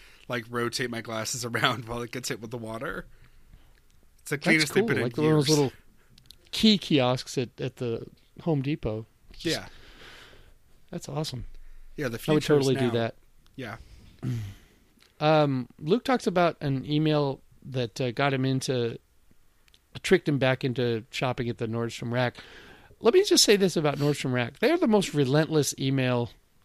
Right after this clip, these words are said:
Speaker 2: um, marketers in the world. I made a huge mistake,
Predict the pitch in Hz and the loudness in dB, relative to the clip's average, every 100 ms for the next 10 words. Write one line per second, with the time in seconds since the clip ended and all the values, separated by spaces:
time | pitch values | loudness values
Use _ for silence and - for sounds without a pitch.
0 | _ - 131 120 113 127 - _ - 143 | _ -6 -4 -4 -6 -14 -20 _ -8 0
1 | 143 143 139 131 117 - 123 113 113 123 | 2 2 0 0 -2 -4 -2 0 2 2
2 | 113 104 - 170 202 - - - - - | 2 -2 0 2 2 -2 -18 -20 -10 -2
3 | 175 170 - 233 196 185 - 147 131 - | 0 0 -2 -2 -2 -2 -2 -2 -2 -4